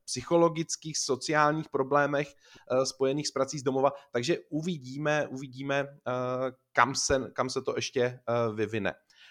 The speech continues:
Ale je pravda, že trošku negativní roli může hrát i ta právě připravovaná novela zákoníku práce.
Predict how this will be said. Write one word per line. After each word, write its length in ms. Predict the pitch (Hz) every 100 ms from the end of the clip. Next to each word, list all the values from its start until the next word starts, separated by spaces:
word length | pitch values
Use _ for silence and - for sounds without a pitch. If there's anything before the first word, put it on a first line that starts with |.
| - -
Ale 560 | 127 139 151 160 160 156
je 280 | 123 139 175
pravda, 480 | 180 139 139 151 151
že 260 | 147 143 143 - _ -
trošku 380 | 139 143 -
negativní 560 | 165 139 147 147 147 160
roli 380 | 139 135 139 139
může 480 | 123 131 131 147 147
hrát 380 | 117 117 127 135
i 80 | 135
ta 360 | 127 123 127 131
právě 320 | 123 110 123
připravovaná 920 | 127 - 113 120 123 120 123 123 123 123
novela 400 | 117 110 113 117
zákoníku 520 | 110 107 107 107 104
práce. 360 | 101 90 - -